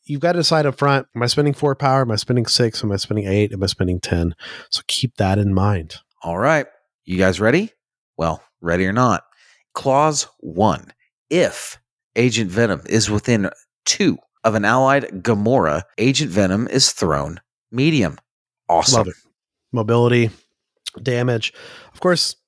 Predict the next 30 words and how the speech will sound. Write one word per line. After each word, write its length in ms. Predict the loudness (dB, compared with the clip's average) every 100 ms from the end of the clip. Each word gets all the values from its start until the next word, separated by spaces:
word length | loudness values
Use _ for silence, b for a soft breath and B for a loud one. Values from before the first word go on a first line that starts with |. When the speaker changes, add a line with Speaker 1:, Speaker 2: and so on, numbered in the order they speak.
| _
Speaker 1:
if 100 | -6
he 60 | -4
collides 280 | 0 0 0
with 100 | -2
someone, 240 | 0 0
he'll 120 | 0
take 160 | 0 0
a 40 |
damage. 480 | 0 0 -2 -4 -10 _ -6
Keep 120 | 0
that 140 | 2
in 60 | 4
mind, 140 | 4 4
Speaker 2:
So 240 | 4 4
Speaker 1:
but 180 | 2 -2 _ -14
Speaker 2:
what? 560 | -4 0 0 -2 -10 -12 _
Speaker 1:
Yeah, 240 | 0 2
I 40 | 2
know. 220 | 0 -2 -10 _
It's, 320 | -6 -2 0 0
it's 180 | 0
solid. 680 | 0 -2 -2 0 0 0 -6 -12 _ _ _ _ -18
Speaker 2:
Clause 720 | -4 0 2 2 0 -2 -8 -10
number 400 | -4 0 2 2
two. 180 | -2 -6 _ _
If 240 | 0 2 2
Agent 320 | 0 0 0
Venom 320 | 0 0 -2
is 220 | -2 0
it, 120 | -2